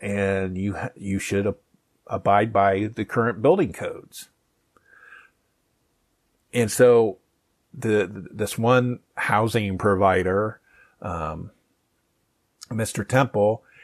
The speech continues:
he said, "There's a house on Wayne Street that was built in eighteen ninety-eight. This is not a house with a lot of insulation. This is probably a house with knob and tube wiring. It's got all kinds of issues in terms of its age,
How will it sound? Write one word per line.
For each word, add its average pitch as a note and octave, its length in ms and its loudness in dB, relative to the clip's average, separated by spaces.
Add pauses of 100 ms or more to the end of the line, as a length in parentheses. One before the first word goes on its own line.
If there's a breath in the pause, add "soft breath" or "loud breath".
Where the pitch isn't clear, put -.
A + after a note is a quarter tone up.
he B2 100 -4
said, A2+ 240 2
"There's C#3+ 220 2
a C#3 80 0
house D3+ 320 2
on B2+ 160 2
Wayne D#3+ 240 2
Street A2+ 280 -4
that F#2 60 -4
was F2+ 140 -4
built A#2 220 4
in G2+ 80 -6
eighteen B2 320 -4
ninety-eight. B2 600 0 (540 soft breath)
This G3 240 0
is G#2 160 -2 (160)
not D3 380 2
a G2+ 80 -2
house G#2 380 -2
with G#2+ 100 0
a G#2 40 0
lot G2+ 220 0
of G2+ 80 0
insulation. A#2 720 0
This F2 160 -12
is F2 80 -10
probably B2+ 440 2
a - 60 -4
house G#2 320 2
with G2 140 -6
knob G2 280 -2
and G#2 120 -6
tube C3 220 0
wiring. D3+ 480 0 (480 soft breath)
It's A2 180 -6
got G#2 200 2
all A#2+ 160 4
kinds C#3 300 0
of B2 100 -8
issues A2+ 340 -2
in G#2 100 -4
terms A2 300 -2
of F#2+ 100 -2
its G2 160 -6
age, A2 480 0